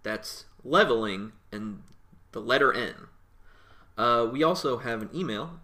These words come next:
if you wanna send us any email. Uh, our email is levelinganoob at gmail dot com. Uh, so, you know, uh, there might be some ads coming in after this, but, uh, otherwise,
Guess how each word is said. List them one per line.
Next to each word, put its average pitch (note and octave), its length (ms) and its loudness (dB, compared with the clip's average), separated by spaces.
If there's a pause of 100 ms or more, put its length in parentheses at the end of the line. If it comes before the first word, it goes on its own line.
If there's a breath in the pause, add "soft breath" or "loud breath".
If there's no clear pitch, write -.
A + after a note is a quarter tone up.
if A2+ 140 -6
you A2+ 100 -6
wanna A2 180 -2
send A2+ 240 -6
us G#2+ 120 -4
any G2 280 -6
email. B2+ 400 -8 (220)
Uh, A#2+ 580 0 (840 soft breath)
our A2+ 320 2
email C3 340 -2
is A2 220 -4
levelinganoob B2 1200 -2 (100)
at A2 280 -4
gmail A#2 420 -6
dot A#2 200 -4
com. - 340 -6 (560)
Uh, B2 260 -2
so, C3 520 -2
you E3 120 -2
know, C#3+ 140 -2 (420 loud breath)
uh, C3+ 200 6
there C#3 100 0
might D3 180 -2
be C#3+ 100 -6
some D3 160 -6
ads C#3+ 480 -4 (560)
coming C#3+ 220 -2
in C#3+ 140 -2
after C#3+ 280 0
this, F3+ 240 -2 (120)
but, D3 180 2
uh, D3 320 2
otherwise, E3 560 2